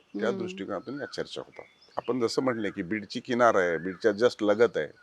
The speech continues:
Speaker 2: हम्म, हम्म.
Speaker 1: पण मी लढाई कोणाच बरोबर झाली? पवार घराण्याशी झाली माझी.
Speaker 2: हम्म.
Speaker 1: मला मतं किती पडली? एक लाख सव्वीस हजार चारशे तेहतीस.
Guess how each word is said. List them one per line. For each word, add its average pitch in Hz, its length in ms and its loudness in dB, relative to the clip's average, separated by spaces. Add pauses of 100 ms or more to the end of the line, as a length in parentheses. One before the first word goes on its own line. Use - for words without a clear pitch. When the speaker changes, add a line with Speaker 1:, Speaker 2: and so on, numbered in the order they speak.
(240)
Speaker 2:
हम्म, 196 180 -4
हम्म. 196 260 -8
Speaker 1:
पण 110 80 -2
मी 117 200 0
लढाई 107 240 2
कोणाच 117 360 -2
बरोबर 107 160 2
झाली? 87 280 -4 (220)
पवार 107 240 2
घराण्याशी 101 440 -6
झाली 76 200 -8
माझी. - 380 -14
Speaker 2:
हम्म. 180 300 -8 (560)
Speaker 1:
मला 104 160 0
मतं 110 240 0
किती 110 200 -6
पडली? 98 480 -2 (460)
एक 117 240 0
लाख 110 140 6
सव्वीस 107 420 -4
हजार 95 160 -4
चारशे 82 400 -4
तेहतीस. 73 440 -12